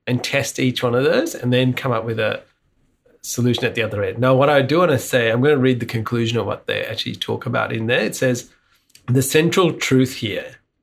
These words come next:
chatbots cannot fake human-based customer service yet. If your chatbot strategy hinges on sustaining the, that deceit, you'll fail.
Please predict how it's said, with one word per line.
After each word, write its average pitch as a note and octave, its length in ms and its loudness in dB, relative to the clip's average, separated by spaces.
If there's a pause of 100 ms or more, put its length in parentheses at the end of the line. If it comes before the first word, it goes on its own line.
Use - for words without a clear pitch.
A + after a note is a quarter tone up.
(120)
chatbots D3+ 500 -2
cannot - 320 -2
fake C#3 300 0
human-based C3 720 0
customer A#2+ 420 -4
service A2+ 760 -4
yet. A2 520 -4 (380)
If B2+ 180 -4
your C3+ 140 4
chatbot D#3 480 -2
strategy C3 400 0
hinges C3 380 2
on A#2+ 440 0
sustaining B2+ 720 0
the, A2 180 -4 (120)
that - 300 -4
deceit, B2+ 680 -4 (320)
you'll A#2 260 0
fail. G2 600 -4